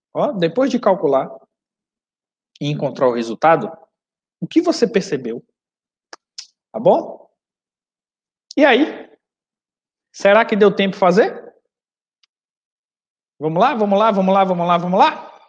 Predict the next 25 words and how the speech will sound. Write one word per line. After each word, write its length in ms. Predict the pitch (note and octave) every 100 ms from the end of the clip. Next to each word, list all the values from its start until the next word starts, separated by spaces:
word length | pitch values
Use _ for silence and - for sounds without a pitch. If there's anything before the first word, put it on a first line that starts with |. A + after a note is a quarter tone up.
| _ _ _ _ _ _ _ _ _ _ _ _
Mudando. 600 | G3+ C#4+ D4+ A#3 - - - _ _ _ _ _ _ _ _ _ _ _ _ -
Pronto. 1200 | C3+ C#3+ D#3+ F3 F#3 - A#3+ - - - - _ _ _ _ _ _ _ _ _ _ _ _
Então, 320 | F3 D#3+ G#3
vom-, 440 | E3+ D#3+ A3+ C4+ F3+
vamos 320 | E3+ A3+ A#3
conferir, 680 | - A#3 B3 G#3 D#3 G2+ _ _
né? 380 | D3 A3 D4+ - _ - - - - _
Vamos 240 | - D#3+ E3+
ver 120 | G3+
se 100 | G3+
você 220 | G#3 G3+
acertou. 600 | G#3+ G#3+ G#3+ - C3 - - _ _ _
Eu 180 | C4 D#4
não 180 | D#4+ C4+
tenho 200 | C4 B3
dúvida 300 | G#3+ G#3 A3
de 100 | G3+
que 120 | A3+
você 220 | G3+ G3
acertou. 480 | G3+ G#3 G3+ A2+ F#2+ _
Não 260 | D3+ D3 F3
tenho 360 | - G3 A3 F#3+
dúvida, 400 | C3+ F2 E2+ - _ - _
tá 100 | -
bom? 400 | C3 G#3 D4 -